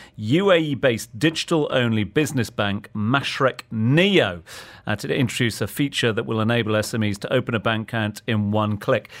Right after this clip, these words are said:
It reminded me when I read this story, Neil, of our conversation with the team from Wio, and I know you guys have got a relationship with Wio already. Is this,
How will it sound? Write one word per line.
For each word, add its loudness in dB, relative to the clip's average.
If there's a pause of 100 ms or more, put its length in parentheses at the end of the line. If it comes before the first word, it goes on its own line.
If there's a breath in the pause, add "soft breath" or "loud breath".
(120 loud breath)
It 0
reminded 2
me 4
when 0
I 4
read 4
this -2
story, 2
Neil, 0
of 0
our 4
conversation -2
with -2
the -10
team 0
from 0
Wio, 0
and -2
I 0
know 2
you 4
guys 4
have -8
got 4
a -4
relationship 0
with 0
Wio 0
already. 0 (500 loud breath)
Is 4
this, 2